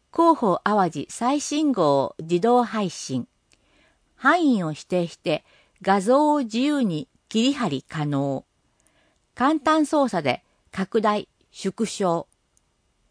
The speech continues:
利用方法。一、アップストアまたは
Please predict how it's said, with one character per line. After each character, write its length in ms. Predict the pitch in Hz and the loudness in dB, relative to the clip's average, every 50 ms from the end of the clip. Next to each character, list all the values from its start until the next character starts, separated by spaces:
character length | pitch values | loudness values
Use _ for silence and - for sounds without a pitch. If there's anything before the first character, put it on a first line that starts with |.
| _ _ _ _ _ - | _ _ _ _ _ -12
利 220 | 170 190 226 247 | -8 -4 -2 -2
用 280 | 262 294 320 339 330 311 | 0 0 0 0 -2 -4
方 340 | - - - 311 302 277 247 | -6 -4 -2 0 0 0 0
法。 360 | - - - 165 143 - - _ _ _ _ _ _ _ _ _ _ _ - | -2 -6 -10 -8 -8 -10 -10 _ _ _ _ _ _ _ _ _ _ _ -6
一、 460 | 220 214 196 _ - - 254 - - _ _ _ _ _ _ _ _ _ _ _ _ _ _ _ _ - | -6 -6 -6 _ -10 -8 -8 -8 -10 _ _ _ _ _ _ _ _ _ _ _ _ _ _ _ _ -2
ア 100 | 240 285 | 0 0
ッ 60 | - _ _ | -2 _ _
プ 120 | - 349 339 | 0 0 0
ス 100 | - - | -2 -4
ト 240 | - - 277 262 | -2 -2 0 0
ア 260 | 233 180 139 127 - - _ _ _ _ _ _ _ _ _ - | 0 -2 -2 -4 -8 -12 _ _ _ _ _ _ _ _ _ -6
ま 160 | 202 190 190 | -4 -4 -2
た 180 | - 220 226 226 | -2 0 0 0
は 220 | 196 143 135 - | 0 0 -2 -4